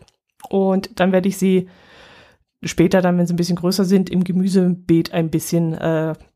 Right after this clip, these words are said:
auseinandersetzen, weil die brauchen ja relativ viel Platz. Vielleicht war das auch damals das Problem, dass ich da im,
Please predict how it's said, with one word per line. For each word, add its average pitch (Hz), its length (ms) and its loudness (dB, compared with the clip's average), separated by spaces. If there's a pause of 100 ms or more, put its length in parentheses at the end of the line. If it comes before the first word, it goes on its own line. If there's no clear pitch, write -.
(260)
auseinandersetzen, 226 1400 2
weil 196 120 4
die 196 60 -2
brauchen 175 280 0
ja 185 120 0
relativ 175 600 -2
viel 185 280 0
Platz. 170 360 0 (540)
Vielleicht 180 340 0
war 180 100 4
das 196 220 0
auch 202 140 -4
damals 196 300 2
das 175 140 0
Problem, 170 380 0
dass 196 160 0
ich 180 140 -4
da 175 140 0
im, 165 480 -4